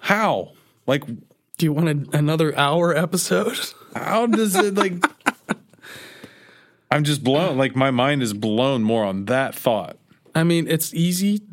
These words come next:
Speaker 2: It's easier than you think to compartmentalize these programs. I'll say that.
Speaker 1: That's a fair point.
Speaker 2: Uh, it's through, like, Skull and Bones, through Yale. It's the Bohemian Grove. It's the Bilderberg Group.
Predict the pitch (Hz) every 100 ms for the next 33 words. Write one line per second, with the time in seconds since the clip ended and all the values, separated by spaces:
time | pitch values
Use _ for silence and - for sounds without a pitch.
0 | - - - 143 - 180 196 226 220 196
1 | 208 202 156 147 160 147 147 151 139 143
2 | 139 131 131 127 131 135 147 135 113 -
3 | - 123 135 165 143 151 156 156 139 135
4 | 104 104 92 156 - 156 151 - - 175
5 | 180 170 156 156 151 - - 160 160 170
6 | 180 190 147 127 - 156 151 170 175 127
7 | 110 139 - 147 156 156 180 185 180 160
8 | 175 185 143 139 - 151 160 190 175 147
9 | 147 135 139 131